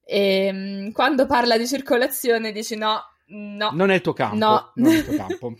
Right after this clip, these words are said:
Speaker 2: non, non è, non è il tuo campo.
Speaker 1: Altri, altri, altre specializzazioni, diremmo oggi, sono molto, sono comunque molto corrette ancora.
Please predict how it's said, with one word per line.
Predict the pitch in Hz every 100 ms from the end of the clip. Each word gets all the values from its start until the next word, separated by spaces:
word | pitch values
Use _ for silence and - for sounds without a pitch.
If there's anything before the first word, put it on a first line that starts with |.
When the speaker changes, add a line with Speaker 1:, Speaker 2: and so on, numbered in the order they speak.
| -
Speaker 2:
non, | 127 123 117
non | 120 113
è, | 107 101
non | 101 107
è | 107
il |
tuo | 104
campo. | 370 415
Speaker 1:
Altri, | 392 320 294 285 277 269 269 262
altri, | 262 330 - 311 269 247 240 240 233 226
altre | 247 285 285
specializzazioni, | 277 269 254 240 226 226 - 269 220 202
diremmo | 190 196 196 190 180
oggi, | 175 180 185 208 262 277 226 208
sono | 196 180
molto, | 185 196 196 180 180
sono | 208 196
comunque | 208 214 214
molto | 190 190 -
corrette | 185 175 160 165 _ - 180
ancora. | 175 170 - 160 170 165